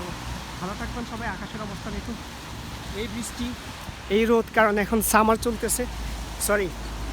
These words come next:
সামার চলে গেছে। So, এখানে বৃষ্টির কোনো মা বাপ নাই। আর বৃষ্টি মানে তো বুঝেন, আমাদের দেশের মতো তো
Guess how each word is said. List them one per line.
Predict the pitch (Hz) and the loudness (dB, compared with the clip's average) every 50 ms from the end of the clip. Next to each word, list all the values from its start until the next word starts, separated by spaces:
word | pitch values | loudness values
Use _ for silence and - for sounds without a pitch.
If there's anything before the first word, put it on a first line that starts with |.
| - - | -4 0
সামার | - - 202 202 214 226 | 2 4 4 6 4 4
চলে | 220 - 240 240 233 | 2 2 4 4 4
গেছে। | 214 214 202 - 226 208 - - | 4 2 2 0 0 -2 -2 0
So, | - 220 214 214 202 - - - - - - - - - - - - - - - 196 | 2 4 4 4 2 2 -2 -2 -4 -4 -6 -8 -8 -8 -8 -8 -6 -4 0 2 2
এখানে | 185 190 226 233 226 - - - - | 4 4 4 4 2 0 -2 -6 -2
বৃষ্টির | - 226 - - 247 226 | -2 -2 0 0 0 0
কোনো | - 220 214 208 | 0 2 2 2
মা | 202 226 220 | 4 4 6
বাপ | 220 226 208 - 180 | 6 4 4 2 0
নাই। | 175 180 - - - - - - - | 0 0 0 2 0 0 2 2 2
আর | 254 - - | 2 2 2
বৃষ্টি | - - - 254 | 2 0 2 2
মানে | 240 233 226 220 226 | 2 4 4 4 4
তো | 220 254 240 | 2 2 0
বুঝেন, | 240 226 - 226 208 214 | 0 0 2 2 2 2
আমাদের | 180 185 208 214 202 | 2 4 4 4 6
দেশের | 202 226 190 214 208 | 6 4 4 4 4
মতো | 208 202 208 - 214 202 | 6 4 4 4 4 4
তো | 175 214 196 | 6 6 4